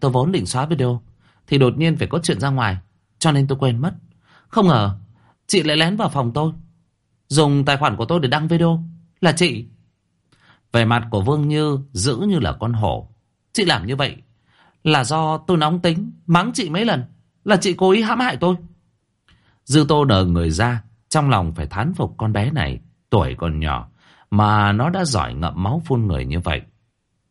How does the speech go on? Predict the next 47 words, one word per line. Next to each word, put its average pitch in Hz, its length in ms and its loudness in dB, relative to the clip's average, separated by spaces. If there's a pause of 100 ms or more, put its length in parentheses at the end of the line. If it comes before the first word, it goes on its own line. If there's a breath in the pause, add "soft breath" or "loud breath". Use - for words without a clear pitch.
(640)
Nó 95 160 2
nói 101 220 4
dối 107 280 0 (340)
mà 107 120 2
mắt 147 220 -2 (100)
còn 71 140 -4
không 113 360 -2
chớp, 175 180 2 (600 loud breath)
đúng 175 220 2
là 170 80 4
một 85 160 0
hạt 85 200 -2
giống 110 340 -2
tội 107 160 -4
phạm 71 300 -8
tiềm 71 320 -4
năng. 101 160 0 (800 soft breath)
Lúc 208 180 0
này 101 560 2
bà 113 240 4
Vương 135 420 2
sầm 90 380 0
mặt: 87 200 0 (420)
"Mày 69 140 -6
nghĩ 78 140 -6
là 135 100 -6
tao 101 280 -8
tin 101 200 -2
mấy 107 140 0
là 170 120 -2
cái 147 80 -4
lời 78 100 -4
điêu 98 180 -2
toa 95 240 -4
của 73 80 -10
mày 73 220 -6
à? 69 140 -12 (600)
Nhụy 147 200 2
Nhụy 139 200 0
lấy 123 140 0
đâu 175 140 0
ra 135 140 -2
gan 120 220 -4
mà 95 80 -4
làm 80 200 -6
như 95 80 -4
vậy? 95 180 -6